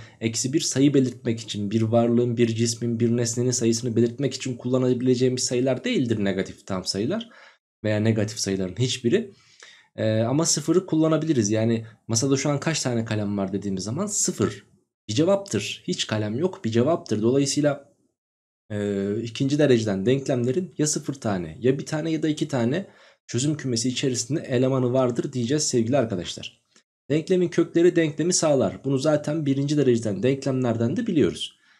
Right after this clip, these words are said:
De-, e, eğer ki denklemin bir kökü verildiyse sen o kökü alıp denklemde yerine yazdığın zaman eşittir sıfır, eşittir beş, eşittir yedi yazıyorsa da, e, sen x gördüğün yere yazdığın zaman sol taraf sağ tarafa eşit olmak zorunda. Mesela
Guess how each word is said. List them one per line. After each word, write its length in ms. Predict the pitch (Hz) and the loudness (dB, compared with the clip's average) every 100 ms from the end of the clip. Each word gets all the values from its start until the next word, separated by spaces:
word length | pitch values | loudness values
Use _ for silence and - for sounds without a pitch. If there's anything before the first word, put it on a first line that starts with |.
| _ _ - | _ _ -2
De-, 80 | 139 | 0
e, 480 | 107 107 104 104 117 | 0 0 0 0 -2
eğer 420 | 139 147 131 120 | 2 2 2 -4
ki 120 | 117 | 0
denklemin 460 | 131 135 143 143 139 | 0 0 0 0 -2
bir 80 | - | -2
kökü 280 | 131 147 | -2 2
verildiyse 520 | 143 151 185 147 170 185 | 2 2 2 2 2 -2
sen 180 | 147 | -2
o 100 | 151 | -2
kökü 480 | 151 147 123 131 - _ _ | 0 2 4 2 -2 _ _
alıp 320 | 147 139 139 | 2 2 2
denklemde 420 | 143 139 143 139 | -2 0 0 2
yerine 300 | 139 139 135 | 2 2 0
yazdığın 380 | 139 143 139 147 | 2 2 2 0
zaman 320 | 123 123 175 | 2 -2 -2
eşittir 360 | 139 - - 135 | -2 -4 -4 -4
sıfır, 320 | - 135 123 | -2 -2 -2
eşittir 420 | 127 - - 127 | -2 -2 -4 -2
beş, 160 | 123 120 | 0 0
eşittir 300 | 123 - 127 | -2 -4 0
yedi 280 | 120 127 151 | 2 4 4
yazıyorsa 420 | 143 156 147 113 | 4 4 2 0
da, 200 | - - - - - _ _ | -2 -6 -18 -20 -20 _ _
e, 220 | 101 104 | -2 0
sen 240 | 104 147 147 | 0 -2 -2
x 260 | 156 - | -4 -2
gördüğün 320 | - 127 117 | 2 4 4
yere 200 | 117 104 | 2 2
yazdığın 400 | 117 143 135 131 | 2 2 2 0
zaman 360 | 117 151 165 190 - _ | 2 2 2 -2 -12 _
sol 240 | - 180 147 | -2 2 2
taraf 260 | 120 107 | 2 -2
sağ 200 | - 143 | 0 -2
tarafa 260 | 127 123 160 | -2 -2 0
eşit 220 | 151 139 | -2 0
olmak 280 | 131 160 165 | 0 0 0
zorunda. 420 | 143 135 87 80 | 2 2 2 -4
Mesela 480 | 123 160 - 90 78 | 0 2 2 0 -2